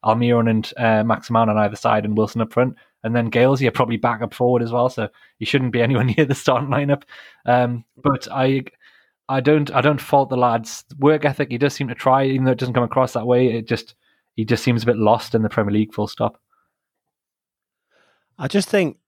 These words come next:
Speaker 2: <clears throat> uh, you know, just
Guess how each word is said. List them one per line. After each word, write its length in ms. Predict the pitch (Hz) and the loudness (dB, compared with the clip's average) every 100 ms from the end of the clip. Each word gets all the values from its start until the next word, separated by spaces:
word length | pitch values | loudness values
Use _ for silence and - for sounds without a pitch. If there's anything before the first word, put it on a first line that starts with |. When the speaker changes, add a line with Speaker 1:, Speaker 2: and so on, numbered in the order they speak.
| _ - | _ -4
Speaker 2:
<clears throat> 120 | - 202 135 - _ _ _ _ - | 0 0 0 -8 _ _ _ _ -14
uh, 180 | 170 127 - _ _ _ _ | -8 -8 -10 _ _ _ _
you 120 | - 143 | -2 0
know, 120 | 127 | 0
just 220 | - 143 | 0 -4